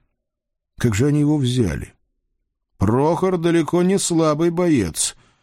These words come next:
Если уж очень надо, то троих опытных рукопашников за пояс заткнет, в колодце умоет, в болоте выкупает, из лошадиного следа напоит.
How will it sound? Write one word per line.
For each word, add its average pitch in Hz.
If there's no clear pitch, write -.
Если 113
уж 117
очень 131
надо, 139
то 127
троих 131
опытных 135
рукопашников 135
за 123
пояс 117
заткнет, 101
в -
колодце 120
умоет, 113
в 120
болоте 113
выкупает, 110
из 98
лошадиного 117
следа 101
напоит. 98